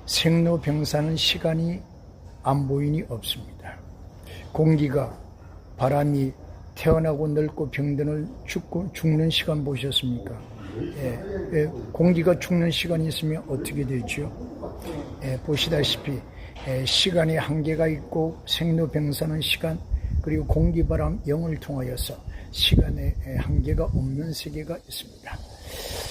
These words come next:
예, 통하여서 무엇? 공기, 바람, 영의 세계는, 예, 공간에도 한계가 없습니다. 그러니 공기, 바람이,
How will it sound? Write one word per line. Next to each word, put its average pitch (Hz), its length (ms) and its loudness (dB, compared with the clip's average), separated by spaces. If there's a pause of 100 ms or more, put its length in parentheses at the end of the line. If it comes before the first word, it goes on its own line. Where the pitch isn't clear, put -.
(360)
예, 127 100 0 (220)
통하여서 170 500 6
무엇? 135 300 -2 (400)
공기, 165 400 6
바람, 160 200 6 (140)
영의 165 540 4
세계는, 131 420 -4 (600)
예, 127 200 -6
공간에도 156 760 4
한계가 135 460 -2
없습니다. - 640 -8 (560)
그러니 156 340 4
공기, 156 520 4
바람이, 127 340 0